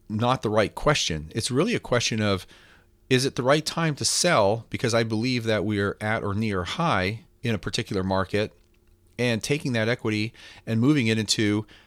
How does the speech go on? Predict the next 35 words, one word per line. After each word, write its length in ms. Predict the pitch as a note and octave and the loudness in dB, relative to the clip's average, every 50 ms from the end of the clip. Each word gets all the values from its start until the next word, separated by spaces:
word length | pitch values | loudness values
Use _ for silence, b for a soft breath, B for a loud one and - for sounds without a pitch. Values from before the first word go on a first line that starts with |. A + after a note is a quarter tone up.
| B _ - | B _ -6
uh, 220 | A2 A2 G2+ - | -4 -2 -2 -2
similar 540 | - - - G#3+ A3 E3 A#2 G#2+ G2 E2 - - | -2 0 0 2 2 4 4 4 4 2 0 0
assets 720 | C#3 D3+ E3+ F3 - - G2 F2 G2 - - - - - - _ _ _ | 2 2 2 2 2 0 0 0 -2 -2 -2 -4 -4 -4 -8 _ _ _
like 160 | A2+ A2 G#2 - | -2 -2 0 0
real 220 | A#2 A#2 C3 D3+ | 0 2 2 2
estate 320 | C#3+ - - - G2 F#2+ - - | 2 0 0 0 -2 -2 0 -2
in 180 | A#2+ A2+ A2+ - - | -2 -2 -2 0 0
other 240 | A#2 A#2 A2 G2+ F#2+ | 0 2 2 0 0
markets 720 | G2+ A#2 C#3+ F3+ F#3 - - G#2 F#2+ G2+ - - - - - - | 0 0 0 0 0 0 -2 -2 -2 -2 -4 -8 -10 -10 -10 -12
that 400 | A2 A2 B2+ B2+ B2+ B2+ B2 - | -4 0 0 2 2 0 0 0
are 440 | A#2 B2 B2 B2+ B2+ B2+ B2 A#2 - _ - | 2 4 4 6 6 4 2 0 -4 _ -6
not 280 | A#2 B2+ D3 E3 - | -2 0 0 0 0
necessarily 760 | - C3+ E3+ E3 - - - - D#3 E3 E3+ C#3+ A2+ A2 - | 0 0 2 2 2 2 2 2 4 4 4 2 2 0 -2
at 160 | G2+ A2 A2+ | -2 -2 -2
a 80 | G#2+ G#2 | -2 -2
high. 420 | G#2 C#3+ D#3 D#3+ A2+ C2+ - F2 - _ _ - | -2 -2 0 0 -2 -2 -4 -10 -16 _ _ -6
And 140 | B2 A#2 | -2 0
ideally, 400 | A#2+ A2 G#2 G#2+ D3 D#3+ A#2+ F#2 | 0 0 0 0 2 2 2 2
you 140 | F2+ F#2+ G#2+ | 2 0 0
wouldn't 260 | G#2+ A#2 A#2 A2 F#2+ | 0 0 -2 -2 -2
want 260 | F#2+ A#2+ C3 B2 A2 - | 0 0 0 0 0 -2
to 240 | - G#2+ G2 F#2+ | -2 0 0 0
be 180 | F#2 F#2+ A2 G2+ | 0 -2 -2 -2
investing 380 | F#2+ F#2+ G#2 G2+ - - G2+ G2 | 0 0 0 -2 -2 -2 -4 -4
in 100 | F#2+ F#2+ | -2 -2
another 280 | F#2+ G2+ A2 G2+ G2 | 0 0 0 0 0
market 360 | F2+ G2+ A2 A#2 A2+ - F#2 D#2+ | 0 0 0 0 0 -2 -2 0
that 180 | G2 F#2+ E2+ | 0 0 0
you 160 | G#2 G#2 A2+ G#2+ | -2 -4 -4 -2
believe 720 | G2+ F#2+ F#2 G#2 A#2+ A#2+ G2+ F2+ F2 E2+ - - - - - | -2 -2 0 0 0 0 0 -2 -2 -4 -8 -14 -18 -12 -6
is 200 | - G2+ G2 G#2 | -4 -2 0 0
at 240 | G2+ G2 F#2+ F#2 - | 2 2 2 2 0
a 120 | - F#2+ F2+ | 0 -2 0
market 400 | F#2+ G#2 G2+ F#2+ - - - - | 0 0 0 -2 -4 -8 -10 -8
top. 400 | - - C3+ A#2 - - - | -4 0 0 0 0 -2 -6